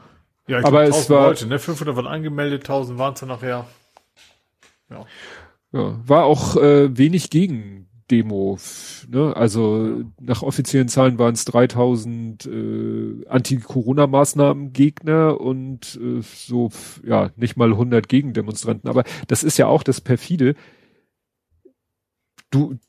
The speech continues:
Speaker 2: du willst ja eigentlich dich auch jetzt nicht, äh,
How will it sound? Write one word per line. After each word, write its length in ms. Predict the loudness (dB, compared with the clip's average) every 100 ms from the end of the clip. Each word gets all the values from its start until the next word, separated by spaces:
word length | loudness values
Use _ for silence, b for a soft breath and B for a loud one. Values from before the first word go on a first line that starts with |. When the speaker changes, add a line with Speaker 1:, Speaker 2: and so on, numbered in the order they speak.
| _ _ _
Speaker 2:
du 220 | -6 0
willst 300 | 2 2 2
ja 320 | 4 6 4 4
eigentlich 460 | 2 2 -2 -2
dich 200 | -6 -6
auch 280 | -2 -4 -2
jetzt 420 | -2 -2 -4 -12
nicht, 480 | -6 -6 -6 -16 -8
äh, 400 | -4 -2 -2 -4